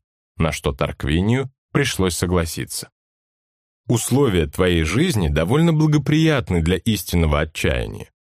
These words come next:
но бывают и ещё более благоприятные. Представь себе такого же даровитого, как ты, молодого человека,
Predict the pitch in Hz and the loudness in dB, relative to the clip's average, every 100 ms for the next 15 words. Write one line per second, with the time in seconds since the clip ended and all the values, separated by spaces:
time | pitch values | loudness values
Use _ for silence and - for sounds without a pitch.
0 | _ 92 185 127 80 104 151 - 139 139 | _ -2 0 2 2 2 0 -2 -2 -2
1 | - 101 123 139 113 82 78 73 71 73 | 0 0 2 0 2 2 2 0 -2 -2
2 | 65 71 - 50 - _ _ _ _ _ | -2 -4 -8 -14 -14 _ _ _ _ _
3 | _ - 135 151 - 151 - 73 69 71 | _ -4 -2 -2 0 0 0 -4 -4 -4
4 | 104 135 98 85 76 92 101 92 78 71 | -4 -2 0 0 0 0 0 -2 -4 -4
5 | 73 82 - 95 80 73 73 76 67 69 | -2 -4 -4 0 2 2 0 0 -2 -4
6 | 69 65 117 170 - | -4 -2 0 -2 -4